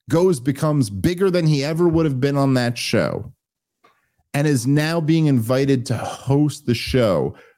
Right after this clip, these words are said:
that it might as well be, I mean, you might as well sign Lorne Michaels'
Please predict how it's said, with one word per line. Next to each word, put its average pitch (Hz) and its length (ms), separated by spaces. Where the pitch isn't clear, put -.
that 151 180
it 147 160
might 165 640
as 156 220
well 135 500
be, 113 420
I 135 120
mean, 156 180
you 185 200
might 190 280
as 147 160
well 131 300
sign 147 1040
Lorne 131 400
Michaels' 120 760